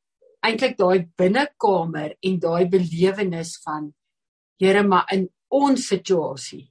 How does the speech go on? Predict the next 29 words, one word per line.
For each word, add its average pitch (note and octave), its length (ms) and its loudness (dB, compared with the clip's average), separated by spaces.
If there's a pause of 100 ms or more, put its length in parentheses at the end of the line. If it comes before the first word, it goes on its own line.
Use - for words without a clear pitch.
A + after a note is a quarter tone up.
(220)
u G#3 140 0
genade E3+ 720 0
is D#3+ 180 -8
vir D#3+ 100 -12
ons E3 180 -8
genoeg. D#3 360 -6 (100)
En F3 140 -2
dis E3+ 220 -2
hoekom G#3 400 0 (640)
ons D4 280 6
situasie E3+ 920 -2
nie G#3 360 4
lyk D#3 340 0
soos - 360 -4 (160)
die G3+ 160 -4
ou G3 180 2
langs F3+ 400 0
aan E3 140 -4
nie. C#3 80 -10
Ek, - 160 -4 (120)
ek G#3+ 140 -6
dink C4+ 240 0
aan B3+ 160 0
twee A#3+ 260 0
goed. F3 240 -4
Byvoorbeeld, G3 600 0 (560)
ek, - 180 -2 (140)
ek C4+ 260 0
het - 240 -6